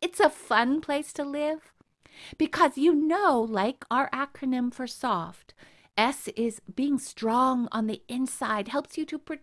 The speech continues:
protect your heart and know that you will stand in your own values, in your own standards. Being open is the O in soft. You are open to life and to love, which this is part of. F is being feminine.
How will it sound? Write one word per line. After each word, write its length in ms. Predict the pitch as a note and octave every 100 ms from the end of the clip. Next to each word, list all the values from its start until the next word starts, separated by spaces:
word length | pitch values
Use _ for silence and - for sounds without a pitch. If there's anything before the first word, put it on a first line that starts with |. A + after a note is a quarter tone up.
| - - -
protect 520 | D4 - - E4+ -
your 120 | D4 C#4
heart 280 | D4+ D4
and 200 | C#4+ C#4
know 420 | C4 C#4 E4 E4+ G#3+
that 180 | -
you 140 | B3+ F4
will 220 | D#4+ E4
stand 480 | F4 - G#3+ B3 C4
in 160 | A3+
your 120 | G3+ -
own 180 | G3+ G#3
values, 680 | F#3+ F#3+ F#3+ G3 D#3+ - - - - -
in 200 | C#4 B3+
your 180 | A#3 -
own 200 | G3+ G3
standards. 760 | - - G3 G3+ G3+ - - - - -
Being 260 | D#4+ C#4+ B3 -
open 840 | A#3+ B3+ D#4+ - - C#4 G3 D#3 - -
is 160 | A#3+
the 160 | - -
O 260 | G#3+ A3+ C4+
in 200 | A#3+ G#3
soft. 1000 | - - G#3 F#3+ E3 - - - - - - - -
You 160 | E4+
are 240 | F4+ D#4+ -
open 400 | B3+ E4+ - C4+
to 140 | C4+ B3
life 800 | A3+ C#4+ F#4+ G#4+ F#4 - - _
and 160 | D#4 C#4+
to 100 | E4+
love, 420 | C4 D#4+ G4+ C4
which 300 | A#3 C4+ - - - _
this 260 | - F#4 -
is 160 | D#4+ -
part 380 | - D#4+ D#4
of. 260 | - - - _ _ _ - _
F 260 | D#4+ G4+ -
is 180 | C4 -
being 300 | B3+ A#3 G#3
feminine. 680 | - A#3 A3+ A#3+ G#3+ E3+